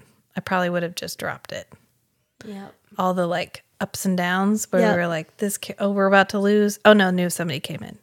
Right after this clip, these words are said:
Speaker 1: Oh, we're about to lose. Oh, no, here's these characters we've never even talked about
Speaker 2: Yep.
Speaker 1: before, and now they're here."
Speaker 2: Well, something that is great about these stories is that they change a lot. Like, book one and book two, very, very different.
Speaker 1: Yeah.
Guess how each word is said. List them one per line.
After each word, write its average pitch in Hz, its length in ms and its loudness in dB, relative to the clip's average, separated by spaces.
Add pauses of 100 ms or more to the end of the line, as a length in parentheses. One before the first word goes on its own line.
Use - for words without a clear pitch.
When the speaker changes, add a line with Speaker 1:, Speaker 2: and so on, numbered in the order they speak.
Speaker 1:
Oh, 208 80 2
we're 220 80 8
about 202 220 4
to - 120 -16
lose. 208 380 -2
Oh, 202 60 2
no, 175 120 0
here's 185 220 -4
these 185 160 -4
characters 180 380 -8
we've 185 160 -12
never 180 220 -8
even 190 220 -6
talked 175 200 -10
about 240 100 4
Speaker 2:
Yep. 208 180 2
Speaker 1:
before, - 220 -6
and 175 160 -10
now 170 180 -8
they're 156 140 -8
here." - 240 -16 (180)
Speaker 2:
Well, 330 100 2
something 427 480 6
that 339 220 4
is - 340 0 (180)
great 285 220 4
about 240 360 0
these 220 260 0
stories 240 800 0
is 202 220 -6
that - 240 -4
they 190 160 -4
change 202 420 -4
a - 80 -6
lot. - 320 -8
Like, 175 380 0 (420)
book 254 240 -2
one 208 300 -2
and 196 100 -4
book 180 200 -8
two, 208 280 -6
very, - 220 -8
very - 180 -8
different. - 440 -12
Speaker 1:
Yeah. 185 280 0